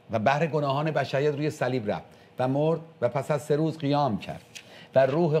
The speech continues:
قدوس خودش رو، روح القدس رو نیز به هر ایمانداری که به او ایمان می‌آورد می‌دهد و ما نیز به فیض او بخشیده شدیم و اگر در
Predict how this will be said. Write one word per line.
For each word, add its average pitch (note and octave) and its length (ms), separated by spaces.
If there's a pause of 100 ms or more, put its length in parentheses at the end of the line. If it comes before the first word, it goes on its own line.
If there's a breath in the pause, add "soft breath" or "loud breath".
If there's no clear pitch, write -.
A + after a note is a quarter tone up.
قدوس D#3 400
خودش D#3 400
رو، B2+ 120
روح C3 180
القدس C#3 440
رو D#3 60
نیز D3 160
به C3 200
هر C3+ 240
ایمانداری C3 560
که - 120
به G#2+ 60
او A#2+ 100
ایمان A2+ 320
می‌آورد F#2 420 (280 soft breath)
می‌دهد A#2 920 (800 soft breath)
و D3 140
ما F3 260
نیز F#3+ 300 (280 soft breath)
به D3+ 160 (100)
فیض F3+ 320
او F3 200
بخشیده C#3+ 480
شدیم A#2 500
و A#2+ 80
اگر C3+ 240
در C#3+ 280